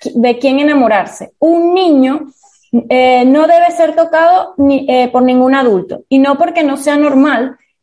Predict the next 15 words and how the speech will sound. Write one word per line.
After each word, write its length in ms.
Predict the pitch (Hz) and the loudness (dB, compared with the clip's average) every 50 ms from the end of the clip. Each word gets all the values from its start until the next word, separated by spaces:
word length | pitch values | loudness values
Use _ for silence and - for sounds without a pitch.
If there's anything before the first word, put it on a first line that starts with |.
| _ _ _ | _ _ _
sino, 300 | - - 269 269 269 254 262 - - | -4 0 2 2 2 0 -4 -8 -12
bueno, 480 | - - 233 220 226 208 180 - - - | -10 -6 -2 -2 -2 -2 -2 -6 -8 -8
no, 400 | 208 214 226 226 226 - - - _ _ _ _ - | -6 -4 -4 -4 -4 -6 -10 -20 _ _ _ _ -2
no 140 | 254 269 - | 0 0 0
porque 200 | 330 320 - 330 | 0 0 0 0
además 340 | 320 302 285 277 269 254 220 | 0 2 2 0 0 0 0
de 100 | 233 233 | 0 0
no 100 | 233 240 | 0 -2
ser 220 | 240 311 302 302 | 0 0 0 0
normal, 640 | 320 330 320 311 311 320 349 339 302 294 330 381 - - _ _ _ _ _ _ _ _ _ _ _ _ _ - - - _ _ _ _ _ _ - - _ _ - | 2 0 2 2 2 2 2 2 0 0 -2 -2 -6 -12 _ _ _ _ _ _ _ _ _ _ _ _ _ -20 -20 -20 _ _ _ _ _ _ -20 -20 _ _ -2
además 340 | 254 247 254 247 254 277 | 0 2 2 2 0 0
es 80 | 285 294 | 0 2
un 160 | 294 302 302 | 2 4 4
delito 440 | 302 302 294 285 294 294 311 302 311 | 2 2 0 0 -2 -2 -2 -4 -2
claramente. 680 | - 285 254 247 247 247 233 185 175 165 165 - - _ | -2 -2 -2 0 0 -2 -2 -4 -6 -8 -10 -12 -16 _